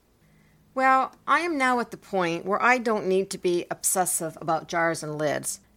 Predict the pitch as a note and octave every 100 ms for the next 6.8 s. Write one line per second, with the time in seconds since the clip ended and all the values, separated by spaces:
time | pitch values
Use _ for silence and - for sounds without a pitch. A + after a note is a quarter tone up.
0 | _ - A3 G#3 A#3+ A#3+ B3+ A3 G#3 -
1 | A#3+ G3 F#3 F#3+ F#3 F#3 A3+ A#3 - G#3
2 | F3+ F#3 G#3 A3 F#3+ F3 E3+ E3+ - F#3
3 | F3 G3+ F#3+ D#3 F3+ _ - F3 F3 F#3+
4 | F#3+ E3+ G#3+ A3 G#3 F#3+ F3 F#3+ G3 F#3+
5 | G#3+ F#3+ - - - G3+ F#3 F3 - G#3
6 | F3+ D#3+ E3+ D3 C#3+ - C3 C#3+